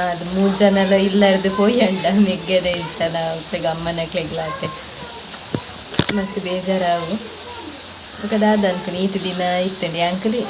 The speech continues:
ಅಂಕಲ್ ಎನ್ನೆ ಒಂಜಿ ಸಿಂಚನ ಅಂಡೆಲ ಒಂಜಿ ರಡ್ಡ್ ಮೂಜಿ ವರ್ಷ ಇಪ್ಪೊಲಿಲ್ಲ, ಅಡೆ ಕಲ್ಪರ ಉಂಡಾತ ಅಂದೆ. ಒಂದು ಸಡನ್ ಅಡೆಗ್ ಜಾಯಿನ್ ಆದ್, ಇಲ್ಲಾರ್ದು ಪೋದು ಬರ್ರದು ಮಸ್ತ್ ಬಂಗ ಆಪುಂಡು. ಅಂಚ ಅವ್ಲೆ ರೂಮ್ ಡು ಕುಲ್ಲೊಡೆ ಆಪುಂಡು, ಅಂಚ ಅವ್ಲು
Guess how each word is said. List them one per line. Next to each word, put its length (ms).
ಅಂಕಲ್ 280
ಎನ್ನೆ 260
ಒಂಜಿ 260
ಸಿಂಚನ 420
ಅಂಡೆಲ 240
ಒಂಜಿ 160
ರಡ್ಡ್ 200
ಮೂಜಿ 240
ವರ್ಷ 200
ಇಪ್ಪೊಲಿಲ್ಲ, 500
ಅಡೆ 140
ಕಲ್ಪರ 340
ಉಂಡಾತ 300
ಅಂದೆ. 200
ಒಂದು 180
ಸಡನ್ 420
ಅಡೆಗ್ 280
ಜಾಯಿನ್ 320
ಆದ್, 200
ಇಲ್ಲಾರ್ದು 440
ಪೋದು 260
ಬರ್ರದು 400
ಮಸ್ತ್ 300
ಬಂಗ 240
ಆಪುಂಡು. 340
ಅಂಚ 120
ಅವ್ಲೆ 240
ರೂಮ್ 180
ಡು 100
ಕುಲ್ಲೊಡೆ 420
ಆಪುಂಡು, 300
ಅಂಚ 160
ಅವ್ಲು 220